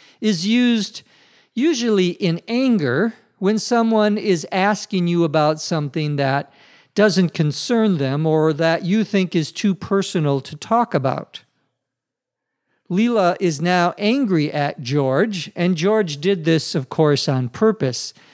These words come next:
trying to show Leela how her questions about his love life were also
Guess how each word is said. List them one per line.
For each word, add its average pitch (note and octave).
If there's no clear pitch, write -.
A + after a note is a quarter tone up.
trying E3+
to C#3
show G#3
Leela D#3
how E3
her D#4
questions D#3
about D3
his F3+
love F3
life D3
were F#3+
also E3+